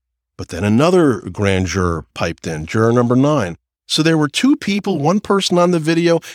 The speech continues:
How many weapons, like bats or other weapons? How many? Whether a bat or what did they have? Grutenborg. Might I suggest it would again be the totality of the investigation, which would include results of crime searches,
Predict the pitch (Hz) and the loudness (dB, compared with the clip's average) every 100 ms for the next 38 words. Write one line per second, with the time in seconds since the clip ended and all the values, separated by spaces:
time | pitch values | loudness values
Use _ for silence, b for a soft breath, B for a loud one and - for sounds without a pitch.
0 | B 185 240 269 240 185 170 185 104 98 | B -2 2 2 2 2 0 0 -2 -2
1 | 107 101 - 170 185 - 135 160 190 180 | -2 -4 0 0 0 -2 -2 0 2 2
2 | 113 104 101 98 - 190 190 175 175 101 | 2 0 -2 -6 -4 -2 2 2 2 0
3 | B B 120 135 127 113 90 123 151 185 | B B 0 2 2 0 -2 -2 0 0
4 | 123 113 123 196 185 165 160 156 151 95 | 0 -2 0 0 0 0 0 -2 -4 -4
5 | - 139 139 107 92 76 - _ _ _ | 0 2 2 0 -2 -4 -8 _ _ _
6 | _ _ _ 92 107 160 190 - 180 120 | _ _ _ -2 2 2 2 0 -2 0
7 | 90 107 - 131 87 101 123 139 95 90 | -2 -2 -2 -2 0 2 2 2 0 2
8 | 101 87 92 113 - 98 - 160 92 104 | 0 0 -2 -2 -2 -2 -4 -4 -2 0
9 | 214 208 - 202 202 139 87 87 - 127 | 0 0 -4 -2 0 0 -2 -4 -6 0
10 | 160 180 - 127 - _ _ _ - 101 | 0 2 -2 -10 -12 _ _ _ -6 0
11 | 127 135 151 - 92 90 110 - 92 92 | 2 2 0 -2 0 2 0 -4 -4 -2
12 | 101 123 - 101 - 101 117 135 139 - | 0 0 -2 -6 -2 0 4 4 2 0
13 | 87 87 98 127 - | -2 -4 -6 -6 -10